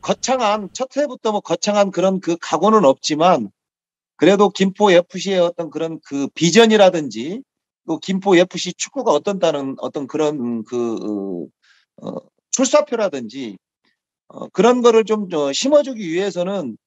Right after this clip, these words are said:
저희들이 정말 그, 어, 열심히 하는 것보다는 처절하게 정말 잘 준비를 해서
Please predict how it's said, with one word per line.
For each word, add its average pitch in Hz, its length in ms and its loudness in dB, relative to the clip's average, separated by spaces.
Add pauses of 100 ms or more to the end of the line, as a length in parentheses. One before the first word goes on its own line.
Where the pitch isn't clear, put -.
(320)
저희들이 202 400 -2
정말 190 320 4
그, 117 840 -2
어, - 80 -10
열심히 220 400 2
하는 240 180 -2
것보다는 185 800 -4 (300)
처절하게 247 800 0 (240)
정말 139 240 -6
잘 170 240 -4
준비를 185 420 -6
해서 160 460 -2